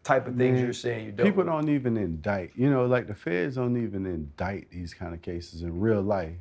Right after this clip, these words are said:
Speaker 2: You know, I watch, I watch Almost Got Away With, I watch all the crime stories, been watching them forever. They don't even indict this. You know, they kept making this, "Oh, this five million dollar scheme,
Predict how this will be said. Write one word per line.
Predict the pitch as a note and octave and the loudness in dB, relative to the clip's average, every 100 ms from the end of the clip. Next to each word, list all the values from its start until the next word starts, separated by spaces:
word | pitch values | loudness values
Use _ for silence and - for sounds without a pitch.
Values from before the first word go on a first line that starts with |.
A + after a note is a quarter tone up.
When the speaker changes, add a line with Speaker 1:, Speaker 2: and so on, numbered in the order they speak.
| - | -4
Speaker 2:
You | G#2 | 0
know, | G#2 | 2
I | G2+ | 4
watch, | A#2+ A2+ G2+ - - _ _ - | 4 4 2 0 -12 _ _ 0
I | |
watch | A#2 A2 G2+ G2 | 2 2 0 0
Almost | G#2 G#2+ G#2+ G2 | 0 2 0 0
Got | G#2+ G#2 | 0 0
Away | G2 G#2 | 0 0
With, | G#2 A#2 | 2 0
I | |
watch | D#3 G#2+ - | 0 -4 0
all | A#2 B2+ | 4 6
the | A2 | 4
crime | - B2+ A#2+ G#2+ | 2 2 2 0
stories, | - A#2 A2+ G2+ | -4 0 2 0
been | G2 A2+ | 0 -2
watching | A2+ A2 - G2+ | 0 -2 -2 -8
them | |
forever. | F#2 G2 - A2 G2+ _ _ _ | -8 -6 -6 -8 -14 _ _ _
They | G2 | 0
don't | - F3+ | 0 0
even | D#3 A#2+ | -2 -2
indict | F2 D2+ C3+ C#3+ - | -2 -2 -4 -4 -8
this. | F#2+ F2 C#3+ | -12 -4 0
You | |
know, | C#3 A2 | 0 0
they | C#3 | -4
kept | - D3+ C3+ | -2 -2 -2
making | B2+ B2+ | -4 0
this, | B2+ A#2 - - _ | 2 0 -4 -20 _
"Oh, | C#3+ D3 | 0 2
this | C3 A#2 | 2 -2
five | - C#3+ D3 C#3+ | -2 2 2 2
million | C#3+ C3+ B2+ B2 | 0 0 0 -2
dollar | B2 B2 | -4 -6
scheme, | A#2+ - D3+ C3+ A2+ | -10 2 6 6 4